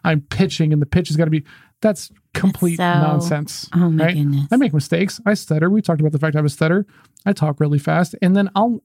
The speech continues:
Speaker 1: I can just, "Hey, I messed something up. Is it okay if we back up?" Right? Which is, once again, setting expectations around the idea, "Hey, I gotta back up a little bit 'cause I missed something,"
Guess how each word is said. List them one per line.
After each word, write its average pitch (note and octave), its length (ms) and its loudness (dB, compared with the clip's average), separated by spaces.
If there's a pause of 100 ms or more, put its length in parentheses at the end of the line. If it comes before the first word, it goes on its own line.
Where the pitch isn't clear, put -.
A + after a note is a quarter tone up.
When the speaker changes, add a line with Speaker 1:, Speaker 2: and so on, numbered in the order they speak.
(140)
Speaker 1:
I A#3 220 2 (480)
can G#3 160 2
just, G3 260 0 (1040)
"Hey, E3 340 -2 (600)
I F#3+ 100 2
messed F#3 280 2
something E3 280 2
up. D#3 160 0
Is E3 100 2
it E3 80 2
okay F3 160 0
if E3+ 100 -2
we F3+ 60 2
back D#3 260 -4
up?" D#3+ 160 -2 (800)
Right? G3+ 200 0 (140)
Which F#3 140 2
is, F#3 80 -2
once C4 180 0
again, A#3+ 280 0 (160)
setting F3+ 340 0
expectations F#3 500 0
around E3+ 200 2
the E3 100 0
idea, E3 440 0 (220)
"Hey, E3 120 2
I D#3+ 100 2
gotta E3 160 0
back D#3+ 180 0
up G3+ 140 0
a E3+ 40 -2
little D#3+ 140 0
bit D#3+ 140 -2
'cause D3 140 0
I D#3+ 80 0
missed D#3 200 0
something," D3+ 320 -6